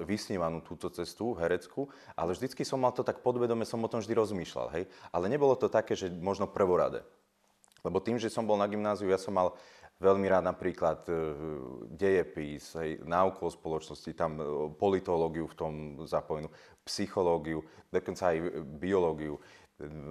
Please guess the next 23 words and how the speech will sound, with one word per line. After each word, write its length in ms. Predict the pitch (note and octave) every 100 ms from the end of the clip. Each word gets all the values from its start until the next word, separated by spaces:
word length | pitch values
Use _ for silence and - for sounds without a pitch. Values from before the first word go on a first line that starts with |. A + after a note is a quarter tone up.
| - -
Samozrejme, 520 | - F2+ F2+ F2+ F2
čo 80 | G2
som 200 | - F2+
nenávidel, 440 | F2+ F#2 F2+ E2+
bola 240 | D#2+ E2+ E2+
samozrejme, 560 | - F2+ E2+ E2+ E2 E2+ D#2 B1 B1 G1+
aj 60 | D2+
diváci 380 | D#2 D#2+ D#2+ -
možno 440 | D#2+ D#2 D#2 D2+ D2
vedia, 240 | D#2 D2+
fyzika, 400 | D2 E2 E2+ -
matika, 440 | D#2 E2 E2 - D2+
chémia. 320 | E2+ D2+ C2+
Ej, 420 | - F2+ F2+ E2
to 60 | -
bola, 280 | D2+ D#2+ D#2+ D#2
to 80 |
boli 240 | F2 E2 D#2
veľmi 320 | E2 F2 E2 - - - _
krušné 560 | - G#2+ C#3 - G#2+ F#2+
chvíle, 440 | G#2 G#2 A2 G2
krušné 480 | F2+ G2 A#2+ - F#2+
chvíle 480 | - G2 G2+ F#2+ E2+